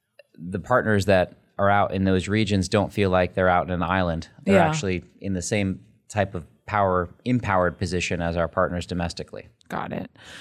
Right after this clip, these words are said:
Speaker 2: And what about this whole idea of unified packaging?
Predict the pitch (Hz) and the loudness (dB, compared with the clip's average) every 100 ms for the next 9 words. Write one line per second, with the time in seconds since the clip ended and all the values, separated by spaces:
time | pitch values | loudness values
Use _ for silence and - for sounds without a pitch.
0 | - - _ - 214 226 233 240 208 180 | -20 -20 _ 2 4 4 4 0 -2 -4
1 | - 202 190 185 175 185 175 160 196 196 | -2 0 2 2 2 4 4 4 4 4
2 | 180 190 175 170 180 - - 170 165 151 | 2 2 2 0 -6 -8 -2 -2 -2 -4
3 | 156 82 151 | -4 -4 -8